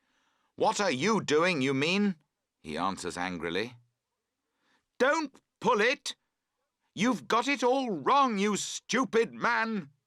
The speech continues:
you cry. No, I haven't!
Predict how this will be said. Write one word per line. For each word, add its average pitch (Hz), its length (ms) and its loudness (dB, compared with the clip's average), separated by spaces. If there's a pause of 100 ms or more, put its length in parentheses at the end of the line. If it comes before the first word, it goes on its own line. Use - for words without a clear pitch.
(300)
you 80 160 -12
cry. 78 560 -4 (1040)
No, 277 400 2
I 269 360 2
haven't! 262 520 -2